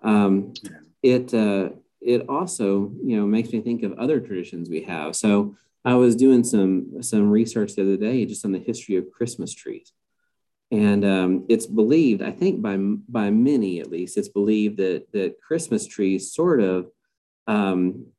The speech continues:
Speaker 1: morphed out of something called a paradise tree. And the paradise trees were decorated in people's homes, and they started doing this, um, you know,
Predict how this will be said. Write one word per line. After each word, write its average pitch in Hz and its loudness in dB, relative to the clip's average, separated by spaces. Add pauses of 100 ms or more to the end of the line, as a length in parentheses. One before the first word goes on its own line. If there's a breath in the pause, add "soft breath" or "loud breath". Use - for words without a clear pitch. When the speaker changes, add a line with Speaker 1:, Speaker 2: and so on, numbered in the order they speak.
Speaker 1:
morphed 120 2
out 117 -4
of 95 -6
something 120 -4
called 104 -6
a - -6
paradise 95 -6
tree. - -8 (640)
And 107 6
the 101 6
paradise 101 0
trees 107 2
were 95 2
decorated 107 0
in 95 -2
people's 98 -8
homes, 98 0
and 113 2
they 107 2
started 120 -4
doing 107 2
this, 202 -6 (480)
um, 123 -2
you 135 -2
know, 123 -6